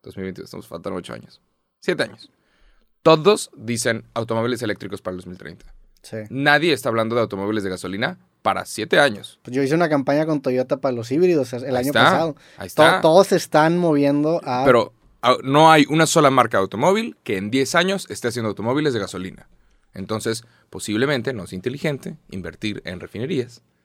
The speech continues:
Speaker 1: porque es una inversión que te va a durar, ¿cuánto? ¿Diez, siete años? ¿Diez años, veinte años. No es inteligente gastar los miles de millones de dólares en refinerías cuando puedes gastar los miles de millones de dólares en hacer,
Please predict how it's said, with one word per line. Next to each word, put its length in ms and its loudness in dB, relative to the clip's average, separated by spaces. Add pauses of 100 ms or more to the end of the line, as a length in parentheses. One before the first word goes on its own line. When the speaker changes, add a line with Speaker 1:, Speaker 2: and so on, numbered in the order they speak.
(340)
Speaker 1:
porque 380 -6
es 160 -12
una 60 -6
inversión 340 -4
que 100 -12
te 80 -10
va 60 -6
a 40 -4
durar, 180 -4
¿cuánto? 260 -12
¿Diez, 200 -6
siete 220 -2
años? 300 -2 (180)
¿Diez 240 -2
años, 240 -10
veinte 280 -2
años. 280 -12 (420)
No 300 -2
es 80 -4
inteligente 640 -6 (320)
gastar 280 -10
los 160 -14
miles 200 -4
de 60 -4
millones 320 -10
de 60 -2
dólares 420 -2 (800)
en 220 2
refinerías 600 -2
cuando 240 -8
puedes 140 -6
gastar 200 -8
los 120 -10
miles 160 -4
de 80 -8
millones 240 -6
de 80 0
dólares 420 0 (340)
en 160 -6
hacer, 400 -4